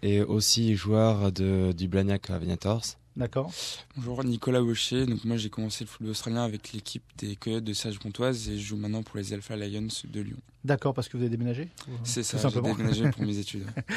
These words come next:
Speaker 2: Euh, le footy, euh, australien en France, c'est pas une nouveauté puisque c'est la troisième participation de, de l'équipe de France. On vous a déjà reçu aux différentes éditions.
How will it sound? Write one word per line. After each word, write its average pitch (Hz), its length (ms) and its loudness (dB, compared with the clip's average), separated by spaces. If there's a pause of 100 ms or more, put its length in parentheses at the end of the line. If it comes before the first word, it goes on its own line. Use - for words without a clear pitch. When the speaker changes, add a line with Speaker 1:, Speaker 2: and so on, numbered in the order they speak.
(400)
Speaker 2:
Euh, 175 440 8
le 190 160 8
footy, 226 600 2
euh, 147 340 4
australien 170 400 2
en 156 80 2
France, - 540 -2 (120)
c'est - 220 2
pas 220 160 6
une 220 80 8
nouveauté 165 320 4
puisque - 240 -6
c'est 147 140 0
la 131 100 6
troisième 156 380 6
participation 139 540 0
de, 127 180 4
de 120 100 2
l'équipe 120 240 0
de 120 100 2
France. 202 300 -2
On 127 240 2
vous 117 160 2
a 113 40 2
déjà 127 220 6
reçu 127 300 2
aux 127 80 2
différentes 131 480 4
éditions. 139 380 6